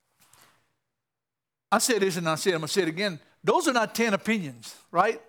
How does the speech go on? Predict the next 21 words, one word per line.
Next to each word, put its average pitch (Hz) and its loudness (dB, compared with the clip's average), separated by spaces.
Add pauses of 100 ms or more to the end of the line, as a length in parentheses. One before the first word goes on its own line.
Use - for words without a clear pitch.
(880)
Ten 196 0
commandments. 180 -4 (920)
If - -12
we're 220 4
not 285 2
willing 254 2
to 196 2
follow 214 2
Jesus, 165 -6 (960)
listen, 180 -2 (560)
we 190 -2
might 220 2
be 180 -4
struggling 175 0
in 156 -6
some 160 -6
things. 180 -4
God 226 0
ain't 170 -2
forsaken 143 -8
us. - -12